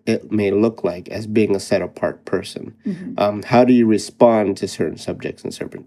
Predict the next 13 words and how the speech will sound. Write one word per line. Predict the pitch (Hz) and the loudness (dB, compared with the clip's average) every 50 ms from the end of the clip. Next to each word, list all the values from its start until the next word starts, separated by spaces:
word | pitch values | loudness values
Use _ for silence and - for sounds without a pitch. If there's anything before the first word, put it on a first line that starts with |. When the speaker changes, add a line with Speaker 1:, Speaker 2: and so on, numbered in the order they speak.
| _ | _
Speaker 1:
certain | _ - - - - - | _ -6 -6 -6 -6 -8
topics? | - - - - - - - | -12 -14 -14 -14 -14 -8 -6
Speaker 2:
Yeah. | 208 190 185 - 170 | -4 -4 -2 0 0
And | 208 202 | 2 4
so | - 240 233 | 4 4 6
we | 226 | 4
talked | 220 220 247 226 240 240 247 | 4 4 4 2 2 2 0
about | 208 185 185 185 180 - | 0 0 0 0 0 2
this | 190 180 180 - - | 0 0 0 -2 -6
a | - | -4
minute | 180 180 185 196 190 185 | 0 2 2 2 2 0
ago, | 180 180 170 175 170 170 165 | -2 -4 -6 -8 -10 -4 0
but | - 190 - - - | 2 2 2 0 -2